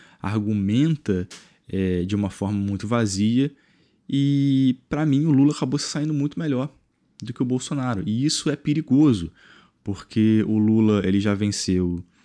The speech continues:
é, o primeiro turno, né, com seis milhões de votos de diferença. A Simone Tebet,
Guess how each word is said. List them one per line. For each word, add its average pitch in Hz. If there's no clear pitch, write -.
é, 82
o -
primeiro 98
turno, 131
né, 85
com 95
seis 110
milhões 90
de 87
votos 82
de 87
diferença. 90
A 95
Simone 104
Tebet, 87